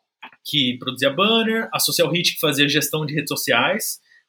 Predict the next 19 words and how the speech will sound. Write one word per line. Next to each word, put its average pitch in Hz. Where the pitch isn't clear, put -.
por 175
eu 185
ter 180
muitos 160
contatos, 143
né, 127
em 120
agências 123
e 120
tal, 135
então 127
a 131
gente 135
atendeu 131
grandes 151
clientes, 127
então 110
atendia 120
Batavo, 120